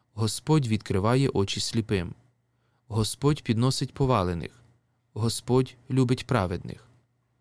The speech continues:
Господь оберігає чужинців, сироті та вдові він приносить полегшення, а дорогу грішних він нищить. Господь буде царювати навіки,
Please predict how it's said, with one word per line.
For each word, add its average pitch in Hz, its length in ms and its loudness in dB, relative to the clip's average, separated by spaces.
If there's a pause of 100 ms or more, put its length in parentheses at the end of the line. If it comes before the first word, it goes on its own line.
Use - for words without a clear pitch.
(600)
Господь 110 520 0
оберігає 107 560 2
чужинців, 120 720 0 (580)
сироті 127 520 2
та 156 140 2
вдові 120 420 2
він 123 200 2
приносить 123 500 0
полегшення, 92 720 2 (600)
а 156 120 2
дорогу 131 460 4
грішних 104 580 -2
він 117 200 0
нищить. - 580 -2 (1000)
Господь 107 480 0
буде 110 320 2
царювати 104 560 0
навіки, 117 560 0